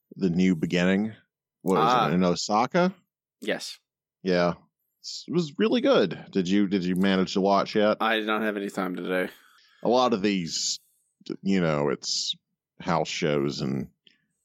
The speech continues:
Speaker 1: tag matches, but there's a lot of good in, in, in this. I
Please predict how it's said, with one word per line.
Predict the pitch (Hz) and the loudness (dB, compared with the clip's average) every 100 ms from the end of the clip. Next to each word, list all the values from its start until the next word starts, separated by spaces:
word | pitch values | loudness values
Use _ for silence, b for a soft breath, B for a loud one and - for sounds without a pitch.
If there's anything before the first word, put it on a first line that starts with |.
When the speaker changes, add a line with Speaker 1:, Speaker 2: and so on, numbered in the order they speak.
| _ - - | _ -16 -8
Speaker 1:
tag | - 85 85 67 | -2 0 0 -2
matches, | 71 73 - 82 76 | -2 -2 0 -2 -2
but | - 73 | -2 -4
there's | - 76 | 0 -2
a | 80 | 0
lot | 76 76 73 | -2 0 -2
of | |
good | 71 76 73 | 0 0 0
in, | 71 71 69 - | -2 -4 -4 -2
in, | 71 73 69 | 0 0 0
in | 67 71 | 0 0
this. | 71 78 82 - | 2 2 0 -2
I | 73 | -2